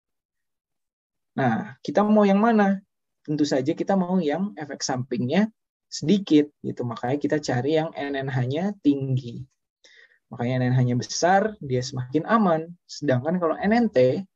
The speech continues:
kita lihat. Misalkan kita bandingin tujuh sama dua. Kalau tujuh,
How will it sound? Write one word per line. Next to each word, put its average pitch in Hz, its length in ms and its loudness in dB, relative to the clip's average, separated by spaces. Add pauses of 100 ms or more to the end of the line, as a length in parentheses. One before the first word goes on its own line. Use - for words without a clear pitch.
(100)
kita 127 120 -6
lihat. 139 400 -2 (960)
Misalkan 139 320 -8
kita 143 160 2
bandingin 135 320 0
tujuh 147 480 4 (160)
sama 131 400 -6
dua. 127 320 0 (720)
Kalau 131 320 2
tujuh, 143 480 0